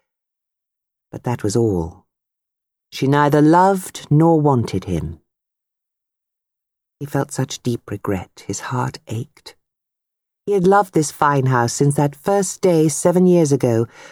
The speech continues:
when he had carried his wife through the wide oaken doors, laughing and happy,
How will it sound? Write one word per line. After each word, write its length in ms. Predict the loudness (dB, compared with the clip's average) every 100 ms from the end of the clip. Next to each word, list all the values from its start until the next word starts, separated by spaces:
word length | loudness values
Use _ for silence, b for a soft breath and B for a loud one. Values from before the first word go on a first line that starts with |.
| B
when 140 | 2
he 80 | 2
had 120 | 2
carried 360 | 0 0 2 2
his 160 | 2 2
wife 300 | 2 2 -2
through 220 | -2 0
the 80 | 2
wide 480 | 2 2 2 2 0
oaken 360 | -2 2 2 4
doors, 460 | 4 4 2 -2 0
laughing 580 | 2 2 0 -2 0 0
and 100 | -2
happy, 520 | -4 -4 -2 -4